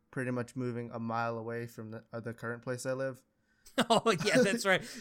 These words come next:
Speaker 2: Just going to a different neighborhood. <laughs> Just, "Hey, what's up?"
Speaker 1: Uh, okay.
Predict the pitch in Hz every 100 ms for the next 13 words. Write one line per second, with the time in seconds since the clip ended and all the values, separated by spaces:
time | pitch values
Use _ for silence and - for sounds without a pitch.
0 | - 233 185 185 226 185 156 180 170 139
1 | 156 156 147 175 - 311 320 - 349 247
2 | 226 262 220 240 214 - - - _ _
3 | - _ _ - 135 131 - - - 131
4 | 113